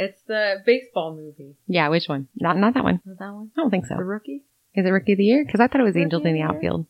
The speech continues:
Speaker 1: Maybe it is Angels in the Outfield. Yeah, that.
Speaker 2: Yeah.
Speaker 1: Ranch Wilder. Yeah.
Speaker 2: Anywho.
Speaker 1: What seemed like a series of almost magical possibilities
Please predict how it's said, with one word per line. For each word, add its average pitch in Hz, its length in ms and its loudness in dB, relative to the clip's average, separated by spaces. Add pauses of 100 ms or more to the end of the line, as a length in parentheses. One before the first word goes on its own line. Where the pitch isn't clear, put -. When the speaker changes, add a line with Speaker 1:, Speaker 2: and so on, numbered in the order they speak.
Speaker 1:
Maybe 285 240 0
it 285 60 0
is 269 160 2
Angels 220 280 4
in 214 60 2
the 196 120 2
Outfield. 165 320 -4
Yeah, 247 200 4 (300)
that. 220 180 -2 (160)
Speaker 2:
Yeah. 190 140 -2
Speaker 1:
Ranch 294 340 -2
Wilder. 233 400 -2
Yeah. 151 160 -6 (100)
Speaker 2:
Anywho. 165 400 0 (220)
Speaker 1:
What 185 240 2
seemed 294 300 2
like 240 200 2
a 208 60 2
series 185 460 0
of 175 120 -4
almost 170 400 -2
magical 175 480 -2
possibilities 202 880 0